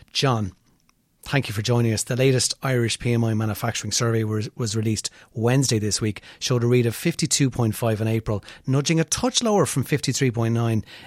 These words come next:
in March, but still solid. And this is Ireland's seventy-first consecutive month of ma-, manufacturing expansion. Can you bring listeners through this,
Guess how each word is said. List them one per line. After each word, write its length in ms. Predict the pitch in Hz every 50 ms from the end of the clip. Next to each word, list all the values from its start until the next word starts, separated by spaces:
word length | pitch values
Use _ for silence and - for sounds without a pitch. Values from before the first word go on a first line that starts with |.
| - _
in 180 | - 117 110 113
March, 400 | 113 117 123 120 113 107 - -
but 120 | 143 -
still 220 | - - 269 254 208
solid. 420 | - - 214 202 185 123 110 - - - - - - -
And 100 | 151 147
this 180 | 185 175 -
is 100 | 165 143
Ireland's 360 | 151 151 151 143 123 113 95
seventy-first 1120 | - - 156 151 147 131 135 117 - 113 110 104 - - 127 123 113 - - - - - -
consecutive 580 | - 113 104 - - 123 120 - 123 110 101
month 260 | 107 113 110 107 104 -
of 140 | 127 98
ma-, 140 | 107 110 107
manufacturing 720 | 120 - 110 110 104 - - 101 - - - 113 110 -
expansion. 580 | - 104 - - 110 110 110 107 - 110 98 - - - - - - -
Can 160 | - - 123
you 120 | 139 170 190
bring 220 | 196 196 175 165
listeners 380 | 151 151 147 - - 131 113 -
through 280 | - - - 131 127
this, 360 | 117 120 113 104 - - -